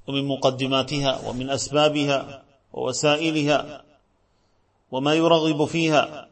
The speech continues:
وما يوصل إليها، وأن يجعلني وإياكم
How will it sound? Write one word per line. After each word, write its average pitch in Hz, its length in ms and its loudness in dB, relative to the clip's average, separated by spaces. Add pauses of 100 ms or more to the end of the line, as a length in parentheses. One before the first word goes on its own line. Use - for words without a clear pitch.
(100)
وما 135 240 -2
يوصل 160 400 0
إليها، 143 680 -2 (1700)
وأن 139 100 -12
يجعلني 156 500 2
وإياكم 151 680 0